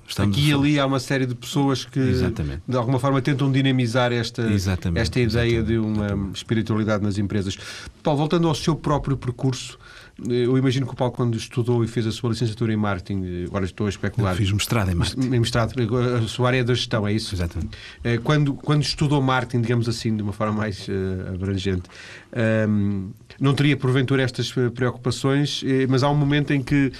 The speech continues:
Speaker 2: eh, o seu lado espiritual, eh, poderia acontecer que o Paulo tivesse uma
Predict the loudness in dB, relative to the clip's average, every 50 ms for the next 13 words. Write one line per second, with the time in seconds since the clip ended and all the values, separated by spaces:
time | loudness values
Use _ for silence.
0 | -16 -18 -18 -20 -14 -4 -2 -2 0 2 0 0 0 0 -2 0 2 2 2 4
1 | 4 2 2 0 -2 -4 0 0 0 0 0 0 0 2 2 2 2 0 0 -2
2 | -2 -4 -4 -8 -10 -12 -18 -20 -20 -18 -4 0 2 2 2 2 2 0 -2 0
3 | 0 2 0 0 0 0 -4 -2 0 0 0 0 0 0 0 0 0 -2 -2 -2
4 | -2 -2 0 0 2 0 0 0 -2